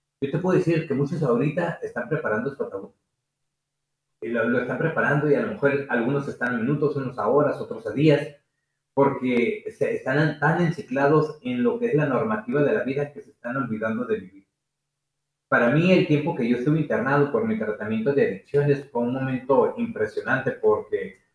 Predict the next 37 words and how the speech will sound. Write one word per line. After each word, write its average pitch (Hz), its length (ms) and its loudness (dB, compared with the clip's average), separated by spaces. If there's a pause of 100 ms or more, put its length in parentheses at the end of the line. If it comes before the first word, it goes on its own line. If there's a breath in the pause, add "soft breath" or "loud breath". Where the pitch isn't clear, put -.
(140)
no 143 120 6
había 147 200 6
teléfono 110 420 0
celular, 117 840 0
no 131 80 2
había 120 180 0
contacto - 440 -10
con - 140 -20
el 101 140 -12
mundo. 117 640 -2 (380)
El 120 220 2
tiempo 135 500 6
que 107 100 6
estuve 127 420 2
así 135 160 0
literalmente 127 840 2
aislado 123 600 2
fueron 120 320 2
diez 120 300 0
meses 135 440 -2 (520)
y 131 540 2 (140)
no 131 440 4
me 160 140 0
quedaba 147 400 4
de 233 120 6
otra 170 440 0
más 117 220 -6
que - 100 -18
tener 110 320 -8
que - 100 -4
tocar - 340 -4
base 147 240 0
y - 120 -8
pensar - 540 -2
en 120 140 -14
mi 107 100 -8
vida. 101 320 -10